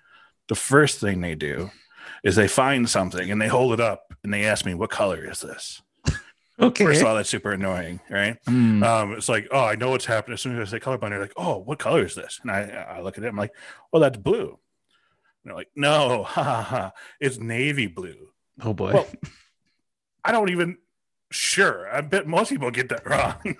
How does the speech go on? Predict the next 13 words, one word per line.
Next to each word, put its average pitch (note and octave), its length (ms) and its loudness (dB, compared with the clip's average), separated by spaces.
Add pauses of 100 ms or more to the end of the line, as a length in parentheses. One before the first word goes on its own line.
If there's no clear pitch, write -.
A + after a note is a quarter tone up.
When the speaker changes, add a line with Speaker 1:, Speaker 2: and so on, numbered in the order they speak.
(140)
Speaker 1:
Like, G3+ 240 0
when F3 140 -2
you E3+ 120 2
ask F#3 240 2
someone, C3 380 -8 (420)
like, C3+ 120 2
"What C#3 120 -2
color C#3 240 2
is A#2 80 2
my G#2+ 140 0
shirt?" A2 420 2 (400)
"Well, A2+ 200 2
it's, - 300 -4